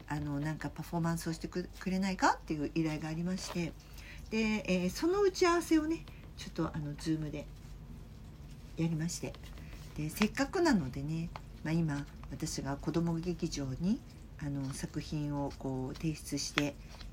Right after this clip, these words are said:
えー、来年度からその子ども劇場で全国展開したいと思ってる、その作品を、あの、ちょっと短いバージョンではあるんだけど、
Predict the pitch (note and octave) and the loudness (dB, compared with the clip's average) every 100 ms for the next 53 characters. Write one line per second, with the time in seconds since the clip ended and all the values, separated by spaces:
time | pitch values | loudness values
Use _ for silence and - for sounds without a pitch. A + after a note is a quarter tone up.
0 | - C#3 C3+ C3+ C3 B2+ B2+ B2+ B2+ - | -2 0 2 0 0 0 0 -2 -2 0
1 | E3 F3 E3+ D#3+ C#3 - C#3 C#3 - C#3 | 4 4 4 4 0 -2 -6 -6 -4 -4
2 | D#3+ E3 D#3+ D#3 D#3 C#3 C#3 C3+ C3+ E3 | -2 0 0 0 -2 -2 -2 -2 0 0
3 | D#3 C#3 - - - - - D#3 - D3 | 0 -4 -6 -10 -12 -10 0 0 0 -4
4 | - G#3 F#3 D3 D#3+ - - - - G#3+ | 0 0 0 -2 -2 -4 -4 -8 0 0
5 | C#4 - D4 D#4 E4 D#4+ D#4+ C#4+ - - | 2 -2 -2 -2 0 2 2 0 -8 -12
6 | - - F3 E3+ E3 E3+ - F4+ G#3 F3+ | -12 -4 0 2 2 0 -4 0 4 4
7 | A3+ C#4+ D4 D#4 E4 G3 D#3+ D3+ D#3 D#3 | 4 4 6 6 4 2 0 0 0 -2
8 | C#3 C3+ C#3+ | -4 -4 -6